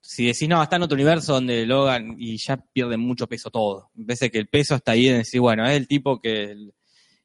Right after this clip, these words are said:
eh, cuando era, le mataron a la novia, cuando era, ah, joven, le metieron metal en los huesos, después tuvo que matar a su novia, de, como que es todo ese, es la carga que tiene el personaje. Si es de otro universo, no,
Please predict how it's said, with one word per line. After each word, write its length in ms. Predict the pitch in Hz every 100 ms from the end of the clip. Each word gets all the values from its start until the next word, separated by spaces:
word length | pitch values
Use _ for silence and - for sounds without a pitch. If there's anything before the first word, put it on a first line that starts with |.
| _
eh, 400 | - 113 104 101 98
cuando 260 | 107 110
era, 160 | 117 120
le 100 | 110
mataron 320 | 110 110 135
a 120 | 120
la 40 | 117
novia, 340 | 135 139 131
cuando 220 | 113 113
era, 360 | 127 123 110 107
ah, 580 | 107 107 101 101 98 95 98
joven, 540 | - 143 151 160 160
le 80 | 123
metieron 640 | 117 104 139 127 113 107 101
metal 400 | 110 107 - 135
en 40 |
los 120 | 120 104
huesos, 680 | 127 151 - 160 160 160 - - - _
después 280 | - - 147
tuvo 120 | 147
que 40 |
matar 240 | 120 117 151
a 40 |
su 120 | 123
novia, 440 | 127 147 160 156 151
de, 160 | 127 123
como 220 | 120 117
que 100 | 147
es 140 | - -
todo 200 | 151 151
ese, 840 | - 117 110 104 101 98 98 101 - _
es 140 | 147
la 140 | 143 117
carga 240 | 147 151
que 60 | 120
tiene 80 | 120
el 20 | 110
personaje. 400 | 117 110 - -
Si 160 | -
es 80 | 135
de 60 | 139
otro 120 | 123
universo, 440 | 113 127 156 147
no, 140 | 117